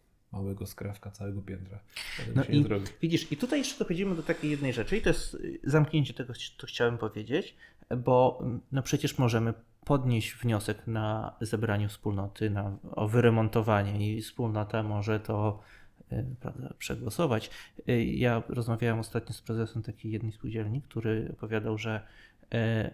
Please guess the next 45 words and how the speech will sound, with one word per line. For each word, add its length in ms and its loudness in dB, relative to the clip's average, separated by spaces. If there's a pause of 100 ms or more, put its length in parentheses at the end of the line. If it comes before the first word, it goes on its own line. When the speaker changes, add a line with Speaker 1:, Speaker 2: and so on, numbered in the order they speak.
(100)
Speaker 2:
do 140 2
niego 220 4
na 120 4
zebrania 440 4
przychodzą 500 -2
te 160 -2
emerytki, 840 0
każda 260 2
przychodzi 300 0
z 120 -10
termosem 400 -2
herbaty 440 -2
i 40 0
tam 240 6
jedna 260 4
podnosi 440 -4
rękę, 320 -2
a 100 -2
reszta 220 -2
się 100 -6
patrzy, 320 -2
jak 140 -6
ona 140 -4
podnosi 480 -10
i 40 -6
robi 200 -10
dokładnie 380 -4
to 100 -6
samo. 300 -6
<laughs> 80 -14 (640)
Y, 120 -6 (640)
tam 200 6
boisko 340 6
chcieli 220 -2
zrobić 440 -4
dla 220 -4
dzieciaków, 500 -6
Speaker 1:
Przegrali? 280 0
Speaker 2:
wyremontować. 540 -4 (260)
Y, 240 -6
nie, 140 -4
nie 240 -2
ma 260 8
opcji. 400 -2 (320)
Speaker 1:
No, 220 -8